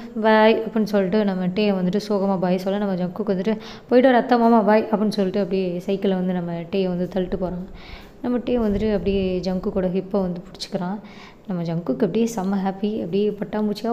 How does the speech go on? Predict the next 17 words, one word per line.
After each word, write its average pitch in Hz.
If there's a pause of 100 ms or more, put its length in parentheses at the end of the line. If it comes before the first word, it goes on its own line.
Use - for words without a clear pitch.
பறக்குது. 185 (420)
அப்படியே 226
வந்துட்டு 214
cycle 208
அப்படியே 202
பறந்து 208
போய்க்கிட்டு 202
தான் 196
இருக்காரு. 185 (640)
அப்படியே 233
வந்து 208
ஸ்கூலும் 220
வந்துடுது. 185
school 247
வந்தோடனே 196
அப்படியே 190 (920)
நம்ம 240